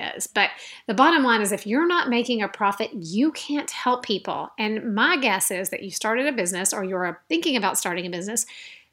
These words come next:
because you want to help people in some capacity. It may not be healthcare, like my industry, but whatever it is, you want to provide a service or help people. And so you have to make a profit to do that. So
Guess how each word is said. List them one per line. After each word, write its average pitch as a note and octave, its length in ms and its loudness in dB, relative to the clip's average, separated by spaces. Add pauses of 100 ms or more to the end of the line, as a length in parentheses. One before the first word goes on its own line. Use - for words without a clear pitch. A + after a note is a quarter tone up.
(120)
because B3+ 540 4
you A#3 140 4
want G3 260 0
to E3+ 540 -2
help D4 360 4
people A#3 240 0
in G3+ 120 2
some F#3+ 240 2
capacity. - 580 -2
It G#3+ 60 -2
may C4 180 4
not C4 280 4
be G3+ 380 2 (200)
healthcare, F#3 520 2
like F3 160 0
my G3 260 2
industry, E3+ 540 -4 (400)
but A#3 240 2
whatever C#4 420 4
it C#4+ 100 6
is, G#3 200 4
you A#3+ 80 2
want B3+ 120 2
to B3+ 40 0
provide A3 340 2
a A3 60 -2
service G3 460 0
or G#3+ 200 -2
help D4 260 -2
people. A3+ 500 -2
And A3 320 0
so A3 520 2
you B3 220 -2
have C4+ 400 -4
to - 120 -6
make G#3+ 200 -4
a A3+ 60 -8
profit G3 380 -2
to - 80 -10
do G3 120 -2
that. F3 180 -2
So G#3+ 380 2